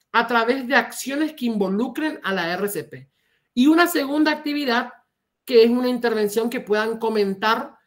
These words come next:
las intervenciones realizadas por uno de sus compañeros. Entonces, lo que escribió Carro, que este, este señor, el compañero tenía que, eh, hacer una intervención en relación al,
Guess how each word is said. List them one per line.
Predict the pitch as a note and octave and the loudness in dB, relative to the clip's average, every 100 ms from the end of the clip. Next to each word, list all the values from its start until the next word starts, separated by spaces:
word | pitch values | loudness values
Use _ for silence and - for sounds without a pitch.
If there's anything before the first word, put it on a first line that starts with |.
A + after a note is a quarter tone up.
| _ _ | _ _
las | G3+ A#3+ | 0 0
intervenciones | A#3+ A#3 A3+ G#3+ G3+ F#3+ A3+ A#3+ B3+ | 0 -4 -2 -2 -4 -4 -4 -4 -2
realizadas | G#3+ G3+ G#3+ A3+ A#3 | -4 -2 -2 -2 -2
por | G3 | -4
uno | F#3+ G#3+ | -2 -4
de | |
sus | G#3+ G#3 | -4 -8
compañeros. | G3+ D#3+ D#3+ D#3+ | -8 -6 -6 -6
Entonces, | D#3 E3 D3+ D3 | -6 -6 -8 -6
lo | E3 | -4
que | G#3 | -4
escribió | G#3 A3 B3+ | -4 -2 0
Carro, | B3+ C#4+ B3+ C#4 D#4 - _ _ | 6 6 6 2 2 -6 _ _
que | - C#3+ | -4 -2
este, | D#3+ G3+ F#3 - | 0 0 -2 -6
este | F3+ | -12
señor, | F#3+ A#3 A#3+ B3+ - _ _ _ _ _ _ | -6 0 0 0 -6 _ _ _ _ _ _
el | B3+ B3 | 2 4
compañero | B3+ B3+ B3 A#3 B3+ C#4+ | 6 4 4 4 4 2
tenía | D4 B3 A#3 | 2 0 2
que, | A#3 C#4 D4 - _ _ _ _ _ | 0 -2 -4 -16 _ _ _ _ _
eh, | G3 F#3+ - - | 2 2 -2 -4
hacer | F#3+ F#3 - A3+ A#3+ | -4 0 4 4 2
una | A3 A#3 | 0 0
intervención | A#3 A3 G3+ F#3+ F#3+ A#3 A3+ D4 D#4 _ _ _ _ _ _ - | 0 -2 -2 -4 -2 0 0 -2 -10 _ _ _ _ _ _ -6
en | G3+ | -4
relación | G3+ F#3+ F3 - G#3+ | -2 -2 -2 0 0
al, | C4 | -2